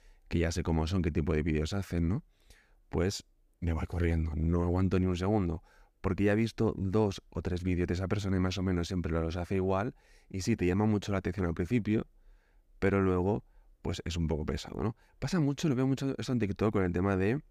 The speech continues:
eh, pues eso, dos primeros segundos. Pues hoy te voy a hablar de deja de llamar la atención y piensa en retener a tus seguidores. Ok, me llama la atención en esos dos primeros segundos, quiero saber más, pero luego siguen con:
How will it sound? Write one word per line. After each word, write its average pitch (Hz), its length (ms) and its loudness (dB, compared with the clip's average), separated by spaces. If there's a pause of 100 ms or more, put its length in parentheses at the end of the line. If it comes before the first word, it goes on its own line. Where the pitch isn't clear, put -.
(840)
eh, 50 320 -10
pues 87 140 -4
eso, 82 200 -4
dos 76 220 0
primeros 95 260 2
segundos. 92 420 2
Pues 85 200 -2
hoy 80 120 0
te 123 80 0
voy 117 120 2
a - 20 2
hablar 113 260 0
de 123 220 0 (300)
deja 123 360 0
de 127 120 2
llamar 107 220 2
la - 40 2
atención 98 320 0
y 107 80 0
piensa 113 300 -2
en 92 80 0
retener 98 420 0
a 90 80 -6
tus 85 160 -8
seguidores. 87 560 -2 (1120)
Ok, 87 180 -2 (140)
me 85 160 4
llama 104 200 2
la 95 60 2
atención 90 460 0
en 107 100 2
esos 90 360 -4
dos 90 220 -4
primeros 85 300 -2
segundos, 104 520 -2 (340)
quiero 127 180 2
saber 101 220 0
más, 120 260 0
pero 92 160 -2
luego 92 220 0
siguen 92 280 0
con: 82 320 -6